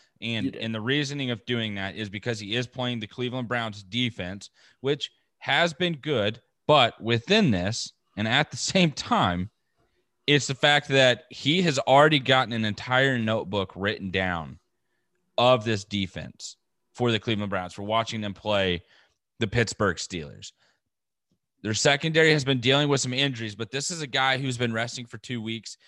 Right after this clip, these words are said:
Speaker 1: We already know who he is in Patrick Mahomes. I think he's gonna come in prepared. He's hearing the noise already of just people thinking the Browns are gonna come in and make a difference and create pressure, or, you know, they're resting too much, so he's not gonna be as good.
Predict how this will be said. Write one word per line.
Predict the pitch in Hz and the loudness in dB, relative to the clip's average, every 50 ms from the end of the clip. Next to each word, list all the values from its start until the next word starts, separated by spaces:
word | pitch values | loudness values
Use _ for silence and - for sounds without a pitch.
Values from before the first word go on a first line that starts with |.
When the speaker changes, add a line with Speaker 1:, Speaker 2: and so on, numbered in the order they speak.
| _ _ _ - | _ _ _ -6
Speaker 1:
We | 110 120 | -2 2
already | 123 131 143 147 143 | 2 2 2 2 0
know | 143 139 139 | 0 2 2
who | 135 139 131 | 4 4 6
he | 127 123 120 | 6 6 6
is | 120 113 | 6 4
in | 113 107 | 2 0
Patrick | - 120 113 110 107 113 104 | 0 0 0 2 0 -4 -4
Mahomes. | 104 98 104 104 104 104 104 101 - - _ - - - _ - | -4 -2 0 2 2 2 0 0 -4 -10 _ -20 -20 -20 _ -4
I | - 117 | -2 -2
think | 117 139 131 | 0 -2 -2
he's | 120 135 127 120 | -2 -4 -2 0
gonna | 131 131 123 113 | 0 0 0 0
come | - 127 123 127 | 0 0 0 0
in | 123 113 | 0 -2
prepared. | 113 107 98 - - 120 120 127 135 139 127 | -2 -4 -4 -2 0 0 2 2 2 0 -2
He's | - 120 110 - | -4 -4 -4 -4
hearing | - - 131 131 139 143 139 131 | -4 -2 0 0 0 0 0 0
the | 127 | 0
noise | 117 117 120 127 131 131 123 127 | 0 2 2 2 2 2 2 2
already | 120 117 110 113 117 117 127 120 | 2 2 2 2 2 2 2 0
of | 110 101 | -2 -2
just | 101 110 104 - | -4 -6 -6 -4
people | - 120 113 - 117 113 107 98 - _ - - - _ _ _ | -2 -4 -2 -2 0 0 0 -2 -4 _ -20 -20 -20 _ _ _
thinking | - 135 131 127 139 143 | -4 -4 -2 -2 -2 -2
the | 139 131 | -2 0
Browns | 104 131 131 135 135 127 | 2 2 4 4 2 2
are | 131 | 0
gonna | 131 120 113 | -2 -2 0
come | - 135 131 131 | 0 0 0 0
in | 135 131 123 | -2 -4 -6
and | 113 | -4
make | 110 120 123 120 - | -4 -4 -6 -6 -8
a | 120 | -8
difference | 98 120 123 120 - 127 120 117 - - | -6 -6 -6 -4 -6 -8 -10 -10 -10 -12
and | 107 95 | -14 -14
create | - - 113 117 120 117 101 _ | -14 -10 -6 -6 -4 -6 -6 _
pressure, | - 127 120 117 - - 120 117 110 | -6 -4 -4 -4 -6 -8 -8 -8 -8
or, | 101 95 | -8 -8
you | 95 104 101 | -8 -8 -8
know, | 98 98 | -8 -10
they're | 90 85 82 | -10 -12 -10
resting | 87 113 127 131 - - 123 120 - | -6 -4 -4 -4 -6 -8 -12 -12 -12
too | - 127 123 | -10 -10 -8
much, | 120 120 117 113 - | -6 -6 -8 -8 -8
so | 107 | -10
he's | 95 85 | -10 -4
not | 104 113 120 120 - | -2 0 0 0 -2
gonna | - 117 107 | -4 -8 -6
be | 101 113 113 | -4 -4 -4
as | 110 101 | -6 -8
good. | 98 - 120 120 120 120 113 | -8 -6 -4 -2 -2 -2 -4